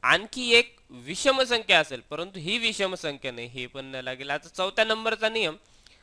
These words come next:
जर एका तीन अंकी संख्येनंतर, राईट, तीन अंकी संख्या आहे, नंतर एक पूर्ण वर्ग, हो, हे पण पूर्ण वर्ग संख्या आहे, तर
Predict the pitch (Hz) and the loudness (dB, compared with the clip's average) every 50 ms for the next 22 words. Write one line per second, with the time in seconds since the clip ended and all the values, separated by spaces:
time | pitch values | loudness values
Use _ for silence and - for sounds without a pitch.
0 | _ _ _ _ _ - - - - 196 226 247 240 240 233 240 247 226 202 190 | _ _ _ _ _ -20 -14 -2 2 4 4 6 6 4 4 6 8 8 8 8
1 | - - _ - 247 254 277 285 285 269 247 254 233 - 254 254 254 - - 214 | 6 0 _ -4 -2 0 2 4 6 6 6 4 2 -2 -4 -2 -2 0 0 0
2 | 202 208 214 - 220 208 220 233 240 233 226 - - 139 123 - 123 123 _ - | -2 -2 -2 -2 -2 0 2 2 0 0 0 -4 -6 -6 -6 -6 -10 -18 _ -10
3 | 127 123 123 135 151 - - - - 143 139 139 143 143 147 - - 147 - - | -6 -4 -4 -4 -4 -6 -12 -14 -10 -10 -8 -6 -8 -8 -10 -12 -14 -14 -12 -12
4 | 147 143 135 - 143 143 147 139 139 156 _ _ _ _ _ _ _ - 131 131 | -14 -8 -4 -4 -4 -2 -4 -6 -10 -12 _ _ _ _ _ _ _ -14 -6 -2
5 | 165 208 240 220 - 175 170 175 - - _ _ - 180 208 240 226 - _ _ | -2 -2 -2 2 4 4 4 4 2 -4 _ _ 4 4 4 4 2 -2 _ _
6 | _ _ _ _ _ - 254 269 294 294 294 285 277 262 254 240 226 208 165 143 | _ _ _ _ _ -8 -6 -6 -4 2 6 6 6 8 8 8 6 6 2 -2
7 | 135 113 120 120 _ _ _ - 143 147 156 156 139 139 139 147 143 - 170 170 | -6 -10 -10 -12 _ _ _ -12 -10 -10 -10 -10 -8 -8 -8 -8 -6 -8 -10 -10
8 | 170 _ - 151 147 147 151 156 156 151 143 - - 226 _ _ - - 135 139 | -10 _ -14 -12 -12 -10 -8 -6 -4 -4 -4 -6 -10 -16 _ _ -12 -8 -6 -6
9 | 147 143 151 - - 151 147 - 151 147 147 151 156 147 147 - _ _ _ _ | -6 -6 -8 -8 -8 -10 -4 0 2 2 4 2 0 -2 -6 -8 _ _ _ _
10 | _ _ _ - 214 226 208 185 | _ _ _ 4 6 8 8 6